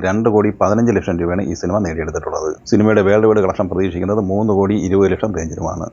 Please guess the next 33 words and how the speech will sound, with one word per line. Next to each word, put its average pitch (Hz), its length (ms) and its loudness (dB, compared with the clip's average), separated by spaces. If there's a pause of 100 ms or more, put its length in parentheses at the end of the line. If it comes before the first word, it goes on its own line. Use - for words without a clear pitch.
(380)
ദീപാവലി 135 380 6
റിലീസായി 120 500 2
ഒക്ടോബർ 120 340 2
പതിനേഴ് 113 280 2
വെള്ളിയാഴ്ച 110 340 0
തിയേറ്ററിൽ 104 380 0
പോസിറ്റീവ് 110 500 0
അഭിപ്രായം 104 280 2
നേടുന്നത് 101 360 0
വമ്പൻ 101 280 0
തരംഗമായി 98 360 0
മുന്നേറിക്കൊണ്ടിരിക്കുന്ന 92 640 -6 (100)
തമിഴ് 98 240 -4
സിനിമയാണ് 87 380 -6 (100)
ഡ്യൂഡ്. 85 300 -4 (320)
പ്രദീപ് 98 320 2
രംഗനാഥൻ, 98 460 0
മമിത 98 220 2
ബൈജു 95 380 0
എന്നിവർ 98 260 -2
പ്രധാന 95 280 -2
താരങ്ങളായി 95 480 0 (100)
കീർത്തീശ്വരൻ 98 580 0
തിരക്കഥ 95 320 0 (120)
സംവിധാനം 92 340 -2
ചെയ്ത 92 120 0 (100)
ഈ - 100 -4
സിനിമ 95 340 -2 (160)
രണ്ടാം 110 280 2
ദിവസമായ 104 300 0
ഇന്നലെ 98 180 -2
ശനിയാഴ്ച 101 400 -2
കേരളത്തിൽ 101 520 0